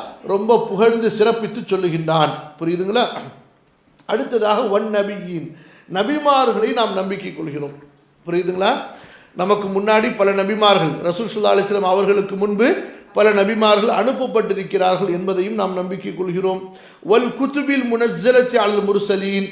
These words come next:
ரசூல்மார்களுக்கு இறக்கப்பட்ட வேதங்களை நாம் நம்பிக்கை கொள்கிறோம். இப்ப நாம் அறிஞ்சது நாலு வேதங்கள்,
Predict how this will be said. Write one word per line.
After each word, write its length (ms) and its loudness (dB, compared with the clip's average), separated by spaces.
ரசூல்மார்களுக்கு 1040 4
இறக்கப்பட்ட 720 0
வேதங்களை 680 8
நாம் 240 4
நம்பிக்கை 440 -2
கொள்கிறோம். 720 -4
இப்ப 140 -2
நாம் 280 2
அறிஞ்சது 480 2
நாலு 300 8
வேதங்கள், 400 6